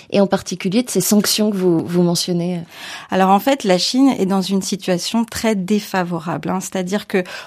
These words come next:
Speaker 2: on pense souvent que les deux acteurs sont à égalité, mais c'est pas du tout, euh, le cas. Euh, la Chine est dans une situation très délicate où, globalement, elle est obligée d'accepter ce que lui imposent, euh, les États-Unis,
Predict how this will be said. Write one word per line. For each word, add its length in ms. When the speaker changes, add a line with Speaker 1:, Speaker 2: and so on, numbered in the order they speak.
Speaker 2:
on 120
pense 240
souvent 380
que 120
les 140
deux 240
acteurs 320
sont 200
à 120
égalité, 640
mais 100
c'est 160
pas 200
du 180
tout, 400
euh, 140
le 120
cas. 280
Euh, 220
la 200
Chine 380
est 80
dans 160
une 180
situation 500
très 240
délicate 600
où, 120
globalement, 800
elle 140
est 120
obligée 400
d'accepter 640
ce 80
que 120
lui 220
imposent, 540
euh, 360
les 340
États-Unis, 640